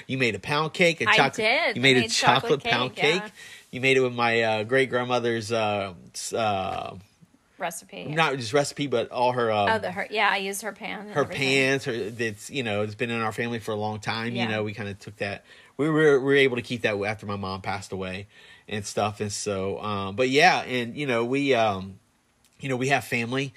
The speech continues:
Speaker 1: that was in the path of Hurricane Ian.
Speaker 2: Right.
Speaker 1: Um, and what's crazy is it started in Southwest Florida, it kinda moved northeast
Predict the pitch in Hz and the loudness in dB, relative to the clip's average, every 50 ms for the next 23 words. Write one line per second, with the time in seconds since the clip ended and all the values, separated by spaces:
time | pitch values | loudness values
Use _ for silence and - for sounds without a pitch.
0 | - - - - - _ - 135 135 123 123 127 117 127 127 120 104 - - 135 | -18 -20 -20 -20 -20 _ 2 4 4 4 4 2 0 0 -2 -4 -4 -2 -2 0
1 | 131 131 139 - - 123 117 131 143 135 135 131 - 139 131 127 - 127 131 127 | 2 2 0 0 -4 -6 -2 2 2 2 2 0 -2 -4 -4 -4 -4 -6 -4 -2
2 | 131 135 143 151 147 _ - - 214 190 175 180 - _ _ - 131 127 120 117 | -2 -2 -2 -4 -8 _ -16 -12 -10 -8 -8 -10 -12 _ _ -2 2 2 4 4
3 | 110 107 98 - _ _ _ - 131 123 120 120 110 - - - - 180 190 190 | 2 0 -2 -6 _ _ _ -8 -4 -2 0 0 -2 -2 -6 -2 0 2 2 2
4 | 160 143 135 131 123 117 113 117 107 - - 143 147 147 147 143 135 123 107 - | 0 0 0 0 0 0 0 -4 -6 -2 2 2 2 2 0 -2 -2 -4 -2 0
5 | 135 131 139 - 139 131 123 - - - 113 104 104 104 107 110 101 - _ _ | 2 2 2 2 0 -2 -2 -2 -4 -2 -2 -2 0 0 -2 -2 -4 -8 _ _
6 | - - - _ _ _ _ - _ _ _ _ _ _ _ _ _ _ _ - | -20 -20 -20 _ _ _ _ -20 _ _ _ _ _ _ _ _ _ _ _ -4
7 | - 160 143 131 127 127 131 139 151 156 160 160 156 143 143 135 135 135 139 156 | 2 2 2 2 2 -2 0 0 2 2 4 2 0 -2 -4 -6 -4 2 4 6
8 | 180 190 170 160 - - - - - 175 160 135 123 139 156 - - - - | 8 8 8 6 4 -4 -14 -8 -4 -2 -2 -2 -2 -4 -6 -8 -10 -10 -16